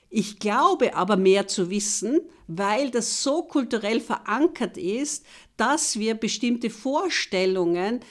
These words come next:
mit jung und mit alt verbinden, ähnlich wie mit Mann und Frau. Auch wenn das jetzt sozusagen in Bezug auf Geschlecht schon länger diskutiert wird,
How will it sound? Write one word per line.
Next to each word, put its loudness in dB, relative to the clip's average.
mit 0
jung 2
und -2
mit -2
alt 0
verbinden, -2
ähnlich 4
wie 0
mit 0
Mann 2
und -6
Frau. -10
Auch 2
wenn 4
das 4
jetzt 0
sozusagen 0
in 4
Bezug -2
auf -2
Geschlecht -6
schon 4
länger 4
diskutiert -4
wird, -8